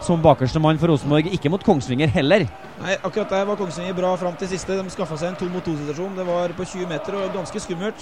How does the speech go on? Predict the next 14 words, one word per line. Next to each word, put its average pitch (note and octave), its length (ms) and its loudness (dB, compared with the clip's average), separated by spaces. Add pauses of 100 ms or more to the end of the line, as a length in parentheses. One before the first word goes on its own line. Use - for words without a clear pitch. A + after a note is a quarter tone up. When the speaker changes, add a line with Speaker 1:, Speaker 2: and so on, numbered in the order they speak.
(140)
Speaker 1:
Jørgen B2+ 240 2
Skjelvik D3+ 300 6
nå, F3 240 6
innleggsposisjon, D#3 600 2
og E3+ 80 2
så E3 120 6 (220)
banker F#3 560 8
du F#3+ 60 12
den, G3 160 10
Jørgen, F#3+ 500 8
langt B3+ 600 10
opp A#3 100 8
på A3+ 140 6
tribunen G3+ 580 8